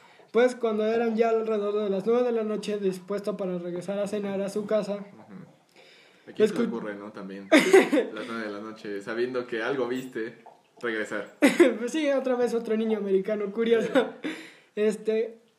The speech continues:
Speaker 1: escuchó un rugido tipo agudo, que no sabía lo que era, pero como otra vez le llamó la atención. Tiempo después se encontró a la misma criatura, pero herida. No supo qué hacer, así que decidió alejarse y dejarla ahí.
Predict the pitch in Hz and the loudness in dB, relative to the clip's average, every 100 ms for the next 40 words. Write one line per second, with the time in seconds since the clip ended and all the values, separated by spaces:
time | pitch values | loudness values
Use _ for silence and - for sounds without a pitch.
0 | - 214 208 220 240 254 - - - 202 | -4 -4 -2 -2 2 2 0 -6 -12 0
1 | 226 220 262 233 214 214 220 196 220 214 | 0 4 2 2 0 -2 -4 -2 2 2
2 | 220 - 190 185 254 233 208 202 - _ | 0 -2 -2 0 2 0 -2 -6 -16 _
3 | _ _ _ _ _ _ - 190 196 214 | _ _ _ _ _ _ -2 0 0 0
4 | 208 208 202 226 226 220 202 185 180 175 | 2 0 2 2 2 0 -2 -4 -4 -6
5 | 175 180 202 196 220 220 220 190 180 180 | -8 -6 -4 0 2 2 0 0 0 0
6 | 185 202 196 220 247 247 - - - - | 0 -2 0 2 0 -2 -12 -18 -18 -20
7 | _ _ _ - 220 226 240 233 226 233 | _ _ _ 2 4 6 4 4 2 2
8 | 226 208 196 190 196 226 208 196 196 233 | 0 -2 -2 -2 -2 -2 -2 -2 0 2
9 | 247 233 233 220 214 226 226 196 185 196 | 2 2 2 2 2 2 0 -2 0 2
10 | 247 220 202 - - _ _ _ _ _ | 2 0 -2 -10 -20 _ _ _ _ _
11 | _ _ _ _ _ _ _ _ - 214 | _ _ _ _ _ _ _ _ 0 2
12 | 226 208 240 240 233 240 247 220 220 226 | 4 4 2 2 0 2 0 -2 0 0
13 | 202 185 202 208 214 220 - 254 247 254 | 0 -2 0 2 2 2 4 4 4 2
14 | 262 - 202 190 180 202 202 208 240 233 | 0 0 -2 -2 -2 -2 0 0 0 -4
15 | - | -12